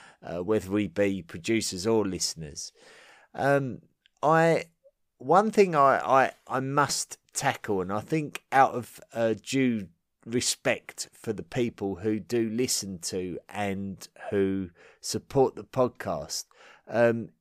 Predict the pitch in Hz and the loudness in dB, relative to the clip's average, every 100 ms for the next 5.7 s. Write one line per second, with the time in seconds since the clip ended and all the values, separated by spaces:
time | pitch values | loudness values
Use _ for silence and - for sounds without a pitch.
0 | _ - 139 202 208 196 165 160 127 120 | _ -4 2 4 6 4 4 2 4 2
1 | 120 131 139 131 131 - 117 117 110 117 | 0 2 0 0 -4 -4 -6 -4 -4 4
2 | 131 101 82 80 _ - - _ - 113 | 6 6 -2 -10 _ -20 -20 _ -8 0
3 | 113 110 110 107 87 - 104 131 113 120 | 2 2 0 -6 -12 -14 -4 -2 -2 -2
4 | 127 - 113 - 120 - 110 98 95 - | -2 -2 -8 0 0 0 0 0 0 -2
5 | 110 104 101 - 110 110 107 | -2 -2 -4 -10 -10 -8 -10